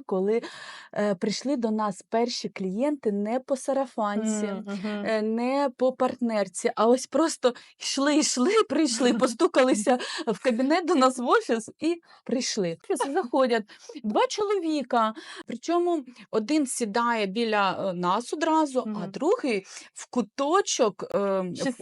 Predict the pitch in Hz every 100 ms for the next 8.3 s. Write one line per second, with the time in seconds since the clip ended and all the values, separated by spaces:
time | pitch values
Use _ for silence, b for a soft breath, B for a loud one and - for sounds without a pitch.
0 | 359 302 302 302 226 240 240 254 320 392
1 | - 285 202 208 247 254 277 262 269 233
2 | 302 247 294 240 262 214 311 392 311 311
3 | 320 B B B 214 220 220 - 269 320
4 | 339 269 175 - - - 220 220 208 185
5 | - - 180 175 214 202 190 190 185 226
6 | 240 - 214 180 202 160 190 180 190 185
7 | B B B - 175 208 254 - 196 -
8 | 196 180